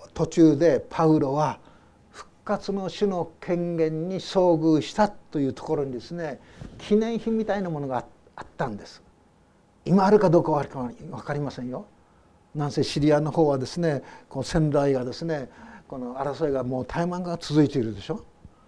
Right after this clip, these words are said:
で、ダマスコの町なんかはすごいですね、空爆なんかもす-、されていますから、それが今あるかどうかは分かりませんけども、そういう復活の主と出会ったことを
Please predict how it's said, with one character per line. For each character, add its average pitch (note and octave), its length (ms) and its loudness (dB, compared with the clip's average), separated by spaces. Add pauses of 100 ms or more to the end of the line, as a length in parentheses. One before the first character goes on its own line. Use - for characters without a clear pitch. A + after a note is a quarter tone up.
(140)
で、 C3 100 -4
ダ D3 120 0
マ D#3 120 0
ス - 100 -10
コ D#3+ 100 -6
の D3 100 -6
町 C#3+ 200 -10
な D3+ 100 -10
ん C3+ 40 -10
か C#3+ 100 -8
は B2+ 60 -4
す - 140 -10
ご F3 200 -2
い G3+ 100 0
で D#3+ 100 -2
す D#3+ 100 -12
ね、 D#3+ 120 -6
空 D#3 200 4
爆 D3 240 0
な C#3 80 -4
ん C3 60 -8
か - 80 -8
も C3 140 -4
す-、 - 160 -8 (300)
さ D3+ 180 -4
れ B2+ 60 -6
て D3+ 100 -10
い C3+ 40 -6
ま B2+ 120 -10
す - 80 -18
か D3+ 80 -8
ら、 C3+ 60 -8
そ E3 120 -6
れ E3+ 80 -2
が E3+ 80 -2
今 E3 240 -4
あ F3+ 60 -8
る G3 80 -6
か C#4+ 120 -12
ど F3 120 -6
う C#3 40 -10
か B2+ 120 -14 (140)
は A#2 140 -14 (180)
分 A#2+ 100 -14
か D3+ 100 -8
り C3 80 -6
ま C3 100 -10
せ C3+ 120 -10
ん A#2+ 60 -10
け B2 80 -12
ど B2 100 -12
も、 C#3+ 200 -12 (480)
そ G3+ 240 2
う G#3 60 4
い A3 60 0
う D3+ 200 2 (380)
復 - 160 -18 (140)
活 - 260 -12
の G3 120 -4
主 - 140 -14
と F#3 160 0
出 D#3+ 180 2
会 F3+ 60 0
っ F#3 40 -8 (160)
た E3+ 120 -4
こ D#3+ 120 -8
と F#3 160 -4
を E3+ 220 -2